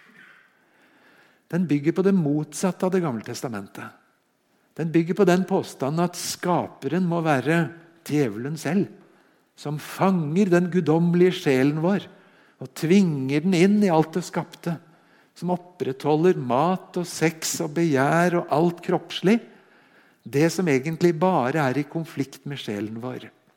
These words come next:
Og så var det altså et Judas-evangelium som snudde hele påskehistorien opp ned, fordi de som laga det, de tenkte sånn,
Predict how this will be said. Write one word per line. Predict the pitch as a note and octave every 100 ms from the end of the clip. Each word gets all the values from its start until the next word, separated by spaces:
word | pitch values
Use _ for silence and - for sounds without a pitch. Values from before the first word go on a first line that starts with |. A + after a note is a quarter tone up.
| _ _ _ _ _ _ - _ _ _ _ _ _ _ -
Og |
så | F3
var | E3+ E3+
det | G#3
altså | C#3+ F#3
et | F3+ C3
Judas-evangelium | A2+ D3 D3 E3 - D3 D#3 D3+ C#3+ D3+ A#3 G3
som | F#3
snudde | - F#3+ F3+ A#2+ F#3 F#3+ -
hele | F3+ D#3+ C3 A2 B2 D#3
påskehistorien | F3 D3 - A#2 C#3 C3+ E3
opp | D3+ D#3
ned, | D#3+ A#3 - - - _ _ _ _ _ _ _
fordi | - D#3+ C#3 D3+
de | B2+
som | C#3 D#3+
laga | D3+ C#3+ G#2 G2+ B2+
det, | E3+ D3+
de | F3+
tenkte | G3+ A3+ F#3 - E3
sånn, | C3+ G#2+